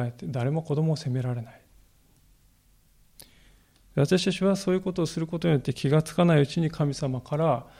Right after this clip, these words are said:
子供を引き離しているのかもしれない。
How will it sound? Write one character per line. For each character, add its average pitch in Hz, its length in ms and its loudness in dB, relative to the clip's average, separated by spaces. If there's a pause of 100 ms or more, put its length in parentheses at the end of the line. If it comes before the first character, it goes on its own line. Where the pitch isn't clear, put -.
(220)
子 - 140 -4
供 131 200 2
を 117 40 -2
引 - 80 -12
き - 120 -4
離 135 200 0
し - 120 -6
て 151 80 0
い - 20 0
る 131 100 0
の 131 80 0
か 147 160 -10
も 147 120 -10
し - 140 -14
れ 190 80 -14
な 165 120 -14
い。 - 100 -20